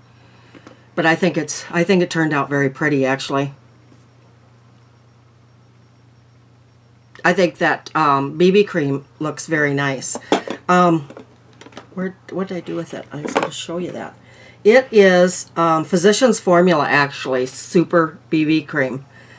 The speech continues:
And it's S P F thirty, and it's in the color light. And I think it looks very nice.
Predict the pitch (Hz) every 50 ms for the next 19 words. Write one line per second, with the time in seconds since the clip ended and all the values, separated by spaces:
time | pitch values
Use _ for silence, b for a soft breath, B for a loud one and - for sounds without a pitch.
0 | b b b b b _ - 147 151 156 156 156 156 156 151 151 151 143 - -
1 | 156 156 151 - - 156 151 - - - 190 196 214 226 233 - - - 220 208
2 | 185 175 160 165 170 208 208 - - 165 160 151 147 - - 151 147 147 147 -
3 | - 151 143 143 139 143 139 139 135 131 131 127 - - - - 151 156 151 160
4 | 170 - 196 175 175 - 143 139 143 - - 151 143 143 147 143 135 131 131 131
5 | -